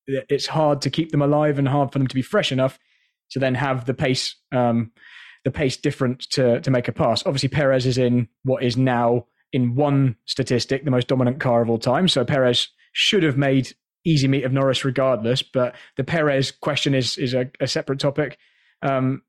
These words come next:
but I think Norris was, was managing it, although he said he was driving as fast as he could. That is one way to manage it. Um, I think he was, he was doing everything he needed and then still had enough left in reserve to push on once Perez arrived effectively.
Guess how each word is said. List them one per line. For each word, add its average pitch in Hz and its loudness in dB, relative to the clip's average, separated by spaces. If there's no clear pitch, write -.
but 165 0
I 143 0
think 175 -2
Norris 151 2
was, 139 0
was 135 0
managing 160 2
it, 147 0
although 143 2
he 135 2
said 139 0
he 120 2
was 123 0
driving 120 0
as 113 0
fast 117 0
as 107 -6
he 113 -4
could. 135 -2
That 135 -2
is 135 -2
one 135 0
way 131 2
to - -4
manage 123 0
it. 104 -6
Um, 117 2
I 143 0
think 151 0
he 147 0
was, 143 2
he 170 -2
was 147 2
doing 160 2
everything 175 2
he 196 4
needed 139 2
and 143 0
then 135 2
still 147 0
had 135 0
enough 135 0
left 131 0
in 131 2
reserve 123 2
to 123 2
push 135 0
on 120 2
once 123 -2
Perez 117 2
arrived 110 2
effectively. 117 -10